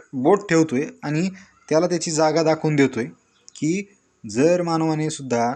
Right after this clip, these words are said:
नैतिकता सोडली तर त्याचा सुद्धा अंत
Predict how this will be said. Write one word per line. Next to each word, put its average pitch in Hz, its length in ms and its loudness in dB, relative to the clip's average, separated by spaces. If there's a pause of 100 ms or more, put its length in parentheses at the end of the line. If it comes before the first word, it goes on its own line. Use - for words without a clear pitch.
नैतिकता 135 480 -4
सोडली 170 460 0 (680)
तर 151 220 0 (1300)
त्याचा 143 220 2
सुद्धा 170 460 -2 (140)
अंत 160 320 -2